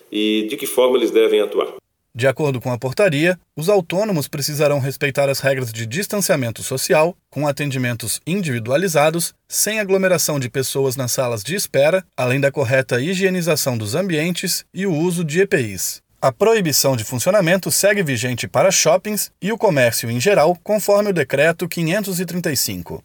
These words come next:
Speaker 2: A orientação do governo do estado permanece para que os cidadãos fiquem em casa sempre que possível,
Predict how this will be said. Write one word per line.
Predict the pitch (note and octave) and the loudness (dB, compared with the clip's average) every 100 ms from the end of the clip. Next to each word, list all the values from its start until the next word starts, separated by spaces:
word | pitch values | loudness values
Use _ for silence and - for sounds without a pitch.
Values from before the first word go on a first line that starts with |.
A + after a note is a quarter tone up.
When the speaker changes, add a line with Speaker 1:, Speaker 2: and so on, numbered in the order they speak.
| - | -2
Speaker 2:
A | C3+ | 2
orientação | D#3 G3 F#3 F3+ D#3+ E3 E3+ | 4 4 2 0 0 0 0
do | C#3+ | 2
governo | C3 A#2+ C#3 | 2 0 0
do | G3+ | -2
estado | - F3+ F3+ F3 | 0 2 2 2
permanece | G3+ G3+ D#3 D3+ F3+ E3+ | 2 2 2 2 2 2
para | D#3 D3+ | 0 0
que | D#3 | -2
os | - | -2
cidadãos | D#3 C#3 B2 - | 0 0 0 0
fiquem | A#2+ A#2+ A#2 F3+ | -4 -4 -4 -2
em | |
casa | G3 C#3+ D3 A#2+ | 2 4 4 2
sempre | G2+ - G3+ E3+ | 0 0 0 -4
que | A#2 G2+ | -8 -4
possível, | G3 - C#3 D#3 F3+ | -2 0 0 0 0